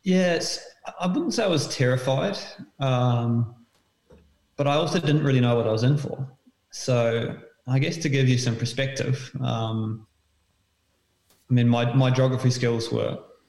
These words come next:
were awful. You know, I'd spent, um, you know, I, I was, I was a pretty decent stu-, student. I was top of my school in maths, scraped through in English, scraped through in history, didn't speak another language.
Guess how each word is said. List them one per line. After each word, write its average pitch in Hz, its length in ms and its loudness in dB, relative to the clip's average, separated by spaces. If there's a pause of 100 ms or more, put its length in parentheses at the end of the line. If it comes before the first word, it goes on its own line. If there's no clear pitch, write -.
(160)
were 120 260 -2
awful. 127 580 -2 (220)
You 123 80 0
know, - 80 -2
I'd 117 180 -2
spent, - 500 -6 (540)
um, 113 840 -4 (600)
you 226 80 0
know, 135 100 2
I, 175 220 0
I - 20 2
was, 175 180 0
I 175 80 0
was 175 140 0
a 139 40 2
pretty 135 180 2
decent 123 280 2
stu-, 139 240 -2
student. 139 420 0
I 123 80 -2
was 120 200 -2
top 143 140 -2
of 135 60 2
my 127 100 4
school 127 300 2
in 117 80 4
maths, - 560 -2 (760)
scraped 139 600 -2
through 127 200 2
in 120 80 4
English, 120 640 0
scraped - 360 -4
through 117 120 0
in 113 60 0
history, 113 600 -2 (300)
didn't 147 180 2
speak 127 220 -2
another 113 180 0
language. 113 640 -2